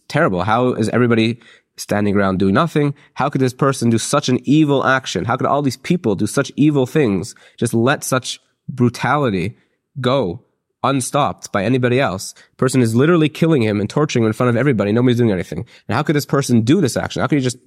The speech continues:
torture somebody for no apparent reason?" That's all he sees. Then I tell him, "One second, you're missing, <laughs> you're completely missing the point. The actor does this for five minutes.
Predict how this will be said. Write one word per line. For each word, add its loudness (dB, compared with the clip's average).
torture -2
somebody 0
for -2
no 2
apparent 0
reason?" 2
That's -4
all 2
he 0
sees. -6
Then 2
I 2
tell 0
him, 2
"One 2
second, 0
you're 4
missing, 2
<laughs> -14
you're 2
completely 2
missing 2
the 0
point. -2
The 2
actor 0
does 2
this 0
for 0
five 0
minutes. -4